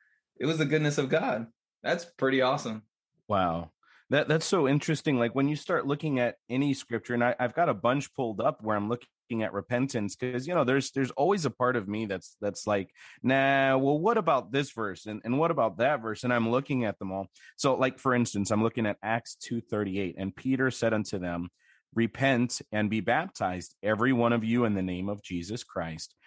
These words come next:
Speaker 2: for the remission of sins, and ye shall receive the gift of the Holy Ghost." And instantly our mind kinda goes to, "See, there's, there's sin." But repent isn't talking about sin. It's talking about Jesus Christ. So Peter's saying,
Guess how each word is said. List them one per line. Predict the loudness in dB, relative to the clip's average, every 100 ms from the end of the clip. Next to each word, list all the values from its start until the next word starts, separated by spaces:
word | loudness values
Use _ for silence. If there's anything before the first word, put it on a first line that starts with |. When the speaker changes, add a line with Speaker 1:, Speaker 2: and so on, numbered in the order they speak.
| -20 _
Speaker 2:
for | 0
the | 4
remission | 4 4 4 2 2 0
of | 0
sins, | 0 0 0 -4 -10 -20 -6
and | -2 0
ye | 0 0
shall | 0 0
receive | 0 -4 -4 -4 -2
the | -4
gift | -4 -6
of | -8 -8
the |
Holy | -6 -6 -6
Ghost." | -2 -2 -2 -4
And | -2
instantly | 0 0 0 0 2 2
our | 2 2
mind | 4 2 2 0
kinda | -2 -2
goes | -4 -6 -8
to, | -10
"See, | -6 -4
there's, | 0 0 -2 -12 _
there's | 0 2
sin." | 0 2 2 2 -2 _ _ _ _ _
But | 0 2 4
repent | 0 2 0 0
isn't | -2 -2 -2
talking | -2 -2 -2 -4 -4
about | -4 -6
sin. | -6 -4 -4 -4
It's | -8 -4
talking | 2 2 2 0 2
about | 2 2 2 0 -8
Jesus | -6 -2 0 -2 -2
Christ. | -2 0 -2 -6 -14 _ -8
So | 0 2 0
Peter's | -2 -2 0 0
saying, | 2 2 4 2